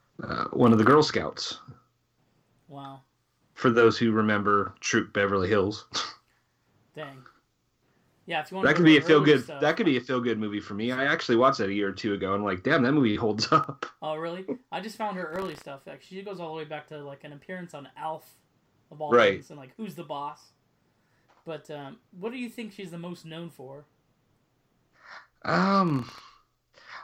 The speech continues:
Speaker 1: I'd say, ah, God, that's a hard thing because she's, like, one of those actresses that pops up in so many things. Um,
Speaker 2: Oh, yeah,
Speaker 1: she's not
Speaker 2: right.
Speaker 1: the star. Um, I would say, right, uh, <sighs> maybe Gerald's Game at the moment because she is the star of that, and it's
Speaker 2: Hmm.
Speaker 1: pretty fucking gnarly.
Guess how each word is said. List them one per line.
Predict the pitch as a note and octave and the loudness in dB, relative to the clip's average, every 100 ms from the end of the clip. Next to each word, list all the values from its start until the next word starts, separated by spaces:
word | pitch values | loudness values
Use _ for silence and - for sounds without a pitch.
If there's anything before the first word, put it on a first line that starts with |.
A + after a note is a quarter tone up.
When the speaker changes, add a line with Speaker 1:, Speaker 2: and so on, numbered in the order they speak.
| - | -2
Speaker 1:
I'd | D3+ | -2
say, | - B3 F#4 - | 4 4 4 0
ah, | F#3+ C#4+ D#4+ C#3+ - | -2 -2 -2 -6 -6
God, | B3 D3+ | -4 -2
that's | C#3+ E3+ | -2 0
a | |
hard | E3+ D#3 | 2 2
thing | F3+ E3+ | 2 0
because | B2+ D3+ C3+ | 0 0 0
she's, | D3+ C#3+ | 0 4
like, | D3+ C#3 | 4 6
one | D3 | 6
of | |
those | C#3+ B2 | 6 6
actresses | C3+ C#3+ A#2 - A#2+ A2 | 2 0 -6 0 2 2
that | A2+ - | -2 -4
pops | - A2+ - | -4 -4 0
up | A2 | -2
in | G2+ | -2
so | G2 A#2 | -2 2
many | A2+ G#2+ F#2+ | 4 2 0
things. | A#2 A2+ G2 F#2+ F2+ | 2 4 4 0 -2
Um, | F2+ F#2+ | 0 0
Speaker 2:
Oh, | F2 | 0
yeah, | |
Speaker 1:
she's | - A#2 G#2 | 2 2 4
not | A2+ | 4
Speaker 2:
right. | A2 | 2
Speaker 1:
the | F2+ | -2
star. | - - D3 D#3 G#2+ G#2 G#2+ _ - - - - - | -2 2 4 8 8 6 4 _ -20 -20 -20 -20 -2
Um, | C3+ C3 A#2+ | 2 4 4
I | - | 4
would | E3 D#3 | 2 2
say, | G3+ F3 | 2 2
right, | B2+ C3+ B2+ - | 4 2 0 -4
uh, | A2+ A2 - _ - | -6 -6 -10 _ -12
<sighs> | - - C#3 - | -10 -8 -10 -8
maybe | A2+ C3 D3 | -2 0 0
Gerald's | B2 A2 A#2 C3 | 0 4 4 4
Game | C#3 D3 D#3 | 4 4 4
at | D#3 | 4
the | B2 | 4
moment | A2+ B2+ E2+ | 4 2 2
because | G2 A2+ F#2+ | 0 0 0
she | A#2 | 4
is | A2+ A2 | 4 4
the | |
star | G#2 A#2+ A2 | 0 4 4
of | F#2 | 4
that, | G#2 G#2 E2+ | 2 2 0
and | F#2+ F#2 | -2 -2
it's | F#2 - - | -4 -8 -8
Speaker 2:
Hmm. | _ _ _ _ - | _ _ _ _ -16
Speaker 1:
pretty | - A#3+ D3+ | 2 4 6
fucking | A2+ B2+ A2 G#2+ | 4 2 2 2
gnarly. | A2 F#2+ C#2+ D#2 | 4 2 -2 -10